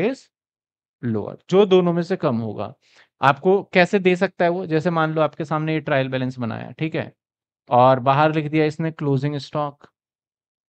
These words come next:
दो हज़ार और ब्रैकेट में लिख दिया कॉस्ट है इसका पन्द्रह सौ रुपए। तो आपको ये तो पता है कि क्लोजिंग स्टॉक एडजस्टमेंट में ट्रेडिंग और बैलेंस शीट में लिखना है,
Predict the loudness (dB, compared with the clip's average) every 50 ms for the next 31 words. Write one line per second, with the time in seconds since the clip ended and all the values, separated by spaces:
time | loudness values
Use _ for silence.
0 | _ _ _ _ _ _ _ _ _ _ _ _ _ _ _ _ _ _ _ _
1 | _ _ _ -6 -2 0 0 0 0 -2 0 -2 -2 -4 -4 -8 -14 _ _ -6
2 | -6 -6 -2 0 2 2 2 0 -4 -6 -4 -4 -4 -4 -4 -6 -4 -4 -4 -4
3 | -4 -4 -2 0 0 0 0 -2 -6 -8 -8 -6 -4 -4 -6 -8 -10 _ -8 -8
4 | -8 -10 -14 -20 _ _ _ _ _ _ _ _ _ _ _ _ -2 0 0 2
5 | 0 0 -2 -6 -10 -12 -14 -12 -14 -14 -14 -14 -16 -20 _ _ _ _ _ 2
6 | 2 2 2 2 0 0 2 2 2 2 2 2 0 0 0 -2 0 0 0 0
7 | 0 -2 -2 0 0 0 0 2 2 0 -2 -2 -2 -2 -2 0 2 0 0 0
8 | -2 -4 -2 -2 -2 0 0 -2 -2 -2 -2 -2 -2 -2 -2 -2 -2 -2 -2 0
9 | -2 -2 -2 -4 -6 -6 -4 -4 -4 -4 -4 -6 -8 -8 -8 -10